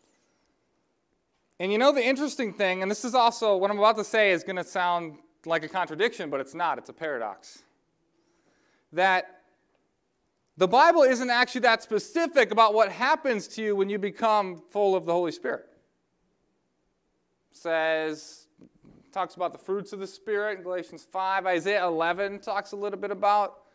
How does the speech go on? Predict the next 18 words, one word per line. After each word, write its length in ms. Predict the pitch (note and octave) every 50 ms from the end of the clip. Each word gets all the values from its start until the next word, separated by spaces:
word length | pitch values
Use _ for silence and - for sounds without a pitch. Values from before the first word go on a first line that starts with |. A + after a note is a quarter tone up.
| _ _ _ _ _ _ _
what 140 | E3+ F3 E3+
happens 720 | E3+ G3 F#3+ F#3+ F#3+ G3 G#3 G3+ G3+ G3+ F#3+ - - -
when 120 | F3 F#3
you're 100 | F#3 F3
full 380 | F3+ - - F#3 F#3 F#3+ G3 F#3+
of 40 | F3+
the 60 | F#3
Spirit, 480 | F3+ - - _ F3 F#3 G3+ G#3 - -
but 400 | F#3+ F#3 E3 - - - _ _ _ _ _ _ _ _ _ _ _ _ _ _ _ _ _ _ _ _
the 60 | _ _
Bible's 280 | - A#3 D4 D4+ B3 G3+
actually 260 | G#3+ F#3+ - - G3
not 360 | D#3 C#3 D3+ E3+ G3+ F#3 -
super 380 | - - - - F#3+ F3 - E3
specific 540 | D#3 - - C3+ - - E3 - - F#2+ - _ _ _ _ _ _
about 240 | - C3 B2 G#2 G#2
what 100 | A#2+ A#2+
happens. 480 | A#2+ A#2+ B2+ - - _ _ - -